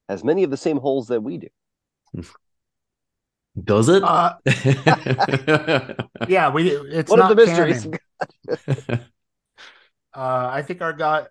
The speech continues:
Speaker 3: well, I think our god starts out with fewer holes, but, uh, then
Speaker 1: <laughs>
Speaker 3: people start tunneling through him.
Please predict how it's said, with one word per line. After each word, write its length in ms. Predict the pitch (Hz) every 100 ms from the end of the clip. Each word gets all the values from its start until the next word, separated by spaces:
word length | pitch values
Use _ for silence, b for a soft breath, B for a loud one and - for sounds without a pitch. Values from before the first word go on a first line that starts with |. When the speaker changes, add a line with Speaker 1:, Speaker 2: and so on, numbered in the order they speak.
| -
Speaker 3:
well, 360 | 160 151 139 _
I 120 | 156
think 120 | 185 196
our 120 | 180
god 260 | 160 156
starts 320 | - 160 139 151
out 160 | 143
with 160 | 120 -
fewer 340 | 156 135 117
holes, 400 | 113 117 113 107 -
but, 220 | 120 -
uh, 340 | 113 107 104
then 420 | 104 113 107 104 - - 113
Speaker 1:
<laughs> 100 | b b _ -
Speaker 3:
people 260 | 139 123
start 380 | 123 131 113 -
tunneling 540 | - 131 113 113 101
through 340 | - 123 113 104
him. 140 | 104